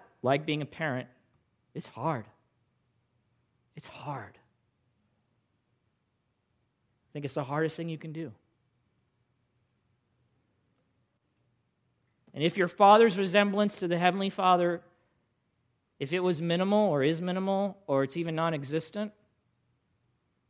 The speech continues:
and s-, sadly that's the case many times, then here's what I would say to you in closing. You need to remember the words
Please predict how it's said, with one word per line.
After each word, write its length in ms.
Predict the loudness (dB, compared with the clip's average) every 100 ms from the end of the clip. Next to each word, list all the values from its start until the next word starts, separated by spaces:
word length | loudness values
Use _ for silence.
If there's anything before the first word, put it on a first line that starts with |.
| _ _ _ _ _ _ _ -12
and 140 | -10
s-, 180 | -10 -16 _ _ _ -20 -20 -20 -20 _ _ _
sadly 380 | -2 0 2 2
that's 200 | 0 -4
the 60 |
case 480 | -6 -4 -4 -8 -20 -14
many 180 | -12 -12
times, 560 | -12 -12 -14 -18 -20 _ _ _ _ _ _ _ _ _ _ _ _ _ _ _ _
then 260 | -4 -4 -6 _ _ _
here's 220 | -4 -2
what 120 | 2 4
I 60 |
would 120 | 2
say 180 | 0 -4
to 140 | -4 -6
you 80 |
in 80 | -6
closing. 420 | -6 -6 -6 -12 -12
You 100 | -8
need 140 | -6 -4
to 100 | -4
remember 340 | 0 0 0
the 100 | 0
words 680 | 2 4 2 -2 -16 -20